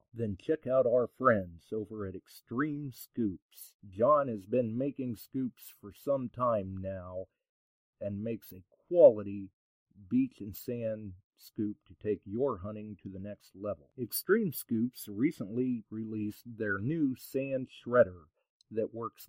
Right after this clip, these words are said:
great in the water and on the beach.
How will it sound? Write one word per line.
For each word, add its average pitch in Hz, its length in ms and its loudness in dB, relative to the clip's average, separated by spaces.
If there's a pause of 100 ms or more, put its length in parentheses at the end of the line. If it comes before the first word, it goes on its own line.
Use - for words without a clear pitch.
great 135 380 2 (380)
in 123 160 -4
the 110 60 -2
water 127 480 0 (360)
and 127 260 -4
on 127 240 -2
the 127 80 -4
beach. 107 600 -4